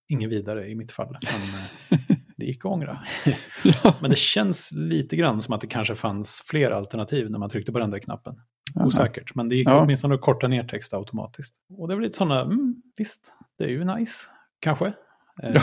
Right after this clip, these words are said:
Speaker 1: att det dyker upp såna små funktioner här och där. Men då blir man också fundersam på vad som egentligen, just med Mastodon, så här, vad, vad är en del av plattformen och vad är en del av varje app?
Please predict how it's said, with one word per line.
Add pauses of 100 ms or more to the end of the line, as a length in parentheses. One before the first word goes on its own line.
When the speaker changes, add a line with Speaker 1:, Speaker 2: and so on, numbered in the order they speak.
Speaker 1:
att
det (400)
dyker
upp
såna
små
funktioner
här
och
där. (500)
Men
då
blir
man
också
fundersam
på
vad
som
egentligen, (680)
just
med
Mastodon,
så
här,
vad,
vad
är
en
del
av (720)
plattformen
och
vad
är
en
del
av
varje
app?